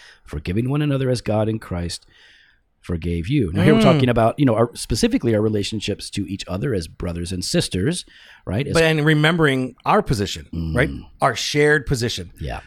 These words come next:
Speaker 2: The, the shared grace that we received, we now extend.
Speaker 1: Yeah, God's not asking us to do something that he himself hasn't demonstrated to us.
Speaker 2: Yeah.
Speaker 1: And that's big, man. And I think the more, you know, the, what Jesus essentially said, right, with the woman that poured all the perfume on him, that,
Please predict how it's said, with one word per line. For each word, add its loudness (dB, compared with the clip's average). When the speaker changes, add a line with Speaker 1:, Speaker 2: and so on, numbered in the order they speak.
Speaker 2:
The, 4
the 2
shared 0
grace 2
that 0
we 6
received, -2
we 2
now 2
extend. -6
Speaker 1:
Yeah, -6
God's 0
not 0
asking 0
us 2
to -4
do 2
something -2
that -2
he -2
himself 0
hasn't -2
demonstrated -4
to -6
us. -6
Speaker 2:
Yeah. 0
Speaker 1:
And 0
that's 0
big, -2
man. -6
And 2
I 6
think 2
the 2
more, 4
you 6
know, 6
the, 0
what 2
Jesus 0
essentially 2
said, -2
right, -2
with -4
the -4
woman 0
that -4
poured 0
all 0
the -2
perfume -2
on -2
him, -4
that, -8